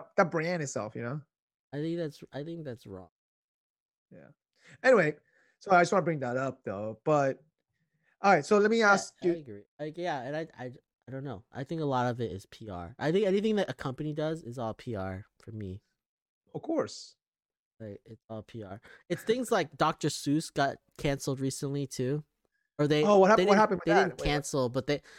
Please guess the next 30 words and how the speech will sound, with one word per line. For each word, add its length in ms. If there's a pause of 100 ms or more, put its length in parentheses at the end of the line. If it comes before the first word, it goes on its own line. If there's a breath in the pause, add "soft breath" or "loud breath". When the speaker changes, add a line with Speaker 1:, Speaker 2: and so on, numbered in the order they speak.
(200 loud breath)
Speaker 2:
I 100
think 260
they, 380 (220)
they 380
preemptively, 1200 (720)
uh, 440 (520)
they 140
stopped 500
production 680
of, 300
like, 160
five 380
or 60
six 280
of 100
his 180
books 480
that 180
Speaker 1:
What 60
Speaker 2:
portrayed 520
Speaker 1:
happened? 320
What 120
happened 260
exactly? 300 (200)
Speaker 2:
they 120
port-, 440
like, 260
those 220
books 420
portray 840